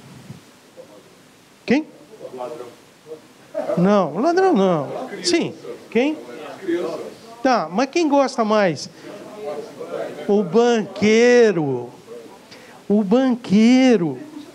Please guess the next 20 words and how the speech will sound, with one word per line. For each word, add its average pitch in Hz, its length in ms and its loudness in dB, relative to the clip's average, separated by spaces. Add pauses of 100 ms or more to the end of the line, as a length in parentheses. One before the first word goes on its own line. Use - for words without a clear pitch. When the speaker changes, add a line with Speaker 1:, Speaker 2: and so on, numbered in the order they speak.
(380)
Speaker 1:
Por 349 180 2
quê? 320 400 2 (320)
Ele 262 640 2 (260)
pegou 262 340 4
e 370 80 6
falou 311 300 0
pra 285 160 0
você 254 460 2
assim, 208 400 0
ó, 180 180 0 (420)
"A 175 80 0
tua 320 280 2
informação 202 760 2
tá 160 160 -2
aqui, 240 400 0 (920)
pode 254 260 -2
fazer 247 320 0
você 220 360 2
pra 220 200 -6
mim, 143 240 -4